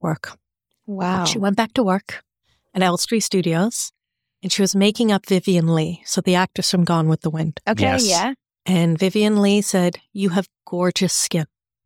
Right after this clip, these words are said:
Speaker 3: Wow.
Speaker 1: What do you use?" And my grandmother sheepishly went into her bag and took out this tiny little, like, nothing.
Speaker 2: Yeah.
Speaker 1: Said, "This is what I use." She's like, "Can I have it?"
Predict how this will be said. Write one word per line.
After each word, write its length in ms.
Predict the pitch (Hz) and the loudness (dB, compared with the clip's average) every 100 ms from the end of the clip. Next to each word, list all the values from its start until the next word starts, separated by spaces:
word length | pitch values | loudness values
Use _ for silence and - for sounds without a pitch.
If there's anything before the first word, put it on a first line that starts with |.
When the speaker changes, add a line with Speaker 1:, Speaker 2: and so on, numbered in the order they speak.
| _ | _
Speaker 3:
Wow. 480 | 107 104 107 104 85 | -2 2 4 2 2
Speaker 1:
What 80 | 175 | 0
do 60 | 175 | 2
you 140 | 185 180 180 | 0 0 0
use?" 280 | 165 - - _ _ _ _ _ _ | 0 -4 -8 _ _ _ _ _ _
And 100 | 185 | -4
my 80 | 180 | 0
grandmother 500 | 208 247 269 220 175 | 2 2 2 0 -2
sheepishly 840 | - - - 240 285 262 - 196 170 | -2 -4 0 0 0 -2 -4 -2 -4
went 180 | 165 160 | -2 0
into 240 | 156 - | 0 -2
her 120 | 160 151 | -4 -4
bag 440 | 147 156 - - _ _ _ _ _ - | -4 -4 -6 -14 _ _ _ _ _ -12
and 80 | 180 | -6
took 180 | 202 | -2
out 140 | 190 180 | -2 0
this 180 | 170 - | -2 -2
tiny 460 | - 226 240 254 | 0 2 4 4
little, 260 | 233 196 185 | 4 2 2
like, 200 | 170 160 _ _ _ _ - | 0 -4 _ _ _ _ -8
nothing. 420 | 180 165 - 160 _ _ | -4 -4 -6 -8 _ _
Speaker 2:
Yeah. 360 | 196 220 220 165 | -8 -4 -2 -4
Speaker 1:
Said, 180 | 180 | -4
"This 180 | - - | -4 -2
is 120 | 269 | 0
what 120 | 285 277 | 0 0
I 60 | |
use." 420 | 277 320 - - _ _ _ _ _ | 0 -2 -6 -12 _ _ _ _ _
She's 100 | - | -6
like, 140 | 185 - _ | -6 -6 _
"Can 140 | - 175 | 0 2
I 40 | |
have 320 | 170 226 285 | 2 2 2
it?" 180 | 220 175 | 0 -2